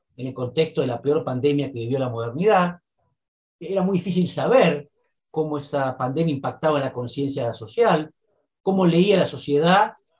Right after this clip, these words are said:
los efectos de la pandemia sobre su vida concreta, que, cómo se iba a manifestar a propósito de esa,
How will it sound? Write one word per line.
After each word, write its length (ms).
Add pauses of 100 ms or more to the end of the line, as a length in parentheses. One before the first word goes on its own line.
(120)
los 180
efectos 320
de 40
la 100
pandemia 440
sobre 200
su 140
vida 180
concreta, 760 (540)
que, 340
cómo 220
se 80
iba 80
a 40
manifestar 600
a 100
propósito 480
de 60
esa, 420